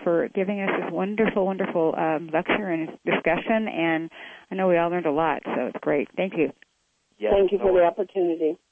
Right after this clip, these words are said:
Speaker 1: Oh,
Speaker 2: Thank
Speaker 1: okay,
Speaker 2: you.
Speaker 1: great.
Speaker 2: And, yes, I wanna also thank, uh, Mister Dick Burden from Airs
Speaker 1: Yes.
Speaker 2: L A for recording this.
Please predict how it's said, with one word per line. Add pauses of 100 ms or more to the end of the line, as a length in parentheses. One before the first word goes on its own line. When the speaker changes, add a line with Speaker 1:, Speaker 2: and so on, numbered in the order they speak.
(200)
Speaker 1:
Oh,
Speaker 2:
Thank
Speaker 1:
okay,
Speaker 2:
you.
Speaker 1:
great.
Speaker 2:
And,
yes,
I
wanna
also
thank,
uh,
Mister
Dick
Burden
from
Airs
Speaker 1:
Yes.
Speaker 2:
L
A
for
recording
this.